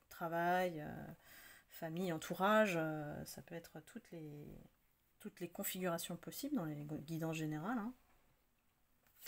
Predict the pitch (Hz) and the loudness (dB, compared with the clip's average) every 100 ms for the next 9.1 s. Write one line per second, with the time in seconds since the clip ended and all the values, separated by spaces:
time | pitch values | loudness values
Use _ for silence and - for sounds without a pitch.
0 | - - - - - _ _ _ 190 190 | -6 -8 -10 -20 -20 _ _ _ 0 6
1 | 240 277 247 226 233 196 - 226 233 233 | 8 8 10 8 6 0 2 6 6 6
2 | 202 190 - 226 - 175 160 160 - _ | 4 4 0 -2 -4 -4 -2 -4 -8 _
3 | _ _ - - 185 180 196 202 220 220 | _ _ -18 -8 -4 -2 0 4 6 6
4 | 220 - 196 175 180 220 202 - - 185 | 4 2 2 2 4 6 8 6 4 -2
5 | - 214 - 170 160 185 - - _ _ | -2 0 0 0 -2 -2 -6 -10 _ _
6 | _ _ _ _ _ _ _ _ _ - | _ _ _ _ _ _ _ _ _ -10
7 | - - - _ _ - 202 - 262 - | -10 -16 -20 _ _ -4 2 6 6 6
8 | - 208 165 247 - 247 190 175 160 175 | 4 2 4 6 8 6 6 4 2 0